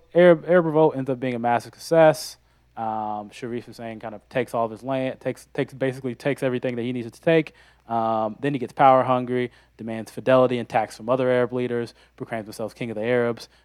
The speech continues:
uh, and then tries to carve an empire for him, for himself and his family. In response, uh,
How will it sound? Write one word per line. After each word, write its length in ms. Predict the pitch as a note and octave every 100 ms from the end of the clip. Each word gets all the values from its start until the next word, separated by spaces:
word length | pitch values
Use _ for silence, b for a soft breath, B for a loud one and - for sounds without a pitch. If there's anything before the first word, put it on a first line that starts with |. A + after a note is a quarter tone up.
| _
uh, 220 | A2 G#2+
and 100 | G#2
then 80 | A2
tries 260 | - A#2 A2
to 80 | A2+
carve 220 | A#2 A2
an 60 |
empire 340 | A2+ A2+ A2+ G#2+
for 120 | A2
him, 200 | A2 A2+ - _ - _
for 120 | A#2
himself 360 | G#2+ A#2 G#2+
and 60 | A2
his 100 | G#2
family. 300 | A#2+ A2 G#2+ b b -
In 100 | A#2+
response, 640 | A#2 - C3+ C3+ C3 - _ _ _
uh, 460 | B2 A#2+ A2+ A2